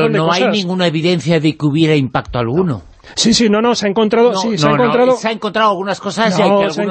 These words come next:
Speaker 1: encontrado,
Speaker 2: han dicho,
Speaker 1: se ha encontrado.
Speaker 2: pero no se han encontrado evidencias de
Speaker 1: Bruno,
Speaker 2: que se
Speaker 1: hay
Speaker 2: produjera un
Speaker 1: materiales que
Speaker 2: impacto.
Speaker 1: son, hay fragmentos que son inequívocamente de ese avión, porque aparecía la matrícula. Y hay fragmentos que pertenecen a aviones similares. No, no, sí, sí, eh, yo por lo menos,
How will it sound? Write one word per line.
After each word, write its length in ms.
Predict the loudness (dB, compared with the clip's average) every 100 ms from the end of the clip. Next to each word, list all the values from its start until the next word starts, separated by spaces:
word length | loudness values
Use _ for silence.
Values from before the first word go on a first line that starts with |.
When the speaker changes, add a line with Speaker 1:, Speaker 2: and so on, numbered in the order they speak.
| 0
Speaker 1:
encontrado, 120 | 2
Speaker 2:
han 120 | 2 2
dicho, 120 | -2
Speaker 1:
se 80 | -2
ha 20 |
encontrado. 400 | 2 2 2 0
Speaker 2:
pero 140 | 0
no 160 | -2 -4
se 140 | -4
han 80 | -4
encontrado 460 | -4 -2 0 0 0
evidencias 440 | -2 -2 -4 0
de 40 | 2
Speaker 1:
Bruno, 180 | 2 2
Speaker 2:
que 40 |
se 60 | 0
Speaker 1:
hay 60 |
Speaker 2:
produjera 100 | 0 0
un 40 | 0 2
Speaker 1:
materiales 320 | 2 2 0
que 60 | -2
Speaker 2:
impacto. 220 | -4 -2
Speaker 1:
son, 240 | 2 2 2
hay 100 | 0
fragmentos 540 | -2 0 0 0 -2
que 80 | -2
son 200 | 0 2
inequívocamente 960 | 2 2 2 2 2 0 2 0 -2 -2
de 140 | 0 0
ese 160 | 0
avión, 280 | -2 -4 -6
porque 180 | -4 -4
aparecía 280 | -4 -2 0
la 80 |
matrícula. 520 | 0 -4 -8 -10 -12 -14 _ _ -20 -12 -4
Y 60 |
hay 80 | -2
fragmentos 420 | 0 0 0 0
que 100 | -2
pertenecen 460 | -2 -4 -6 -2 0
a 60 | 0
aviones 320 | 0 0 0
similares. 680 | -2 -2 0 0 -4 -10 -16 -8
No, 100 | 0
no, 100 | 0
sí, 140 | 2 -2
sí, 140 | 2
eh, 140 | 2 2
yo 120 | 0
por 100 | 0
lo 80 | 2
menos, 260 | 2 2